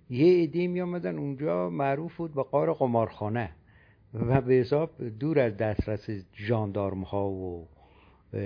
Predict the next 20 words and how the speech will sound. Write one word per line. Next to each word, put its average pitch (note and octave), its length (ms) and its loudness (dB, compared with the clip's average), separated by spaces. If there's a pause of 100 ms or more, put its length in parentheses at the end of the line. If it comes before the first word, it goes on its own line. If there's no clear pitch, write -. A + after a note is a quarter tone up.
(600)
این G2 220 -12
چیزهای G#2 500 -2
غ-، - 120 -12 (580)
به G#2 60 -6
حساب، G2+ 340 -4 (540)
اه، F#2 160 -10
قبل A2 280 2
از F#2+ 140 -4
انقلاب F#2 440 -6 (840)
پایه G#2 340 -4
کوه G#2 280 -6
تاقستان G2+ 720 -4 (440)
بتوانن، C3+ 480 -2
م، A#2 60 -10 (1000)
به G2 60 -6
حساب A#2 320 -4 (960)
که D#3 60 -6
حالا E3+ 380 0 (720)
بعدها B2 380 0
بی-، G#2+ 260 -10